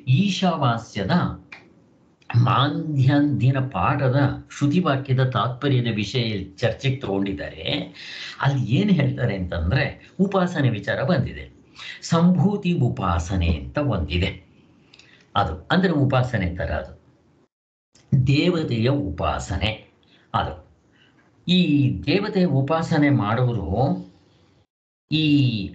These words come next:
ಅಸಂಭೂತಿಯ ಉಪಾಸನೆಗಿಂತ ಹೆಚ್ಚಿನ ಅಂಧ ತಮಸ್ಸನ್ನು ಸೇರಿವರು ಅಂತ ನಿಂದಿಸಿರುತ್ತೆ,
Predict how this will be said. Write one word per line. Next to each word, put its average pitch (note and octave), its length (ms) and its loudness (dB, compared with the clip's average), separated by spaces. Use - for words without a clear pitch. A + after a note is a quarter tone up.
ಅಸಂಭೂತಿಯ F3+ 800 0
ಉಪಾಸನೆಗಿಂತ C#3+ 1120 2
ಹೆಚ್ಚಿನ B2+ 640 0
ಅಂಧ F3 480 0
ತಮಸ್ಸನ್ನು C#3 640 0
ಸೇರಿವರು A#2+ 520 0
ಅಂತ F#2 220 -2
ನಿಂದಿಸಿರುತ್ತೆ, C3+ 1300 0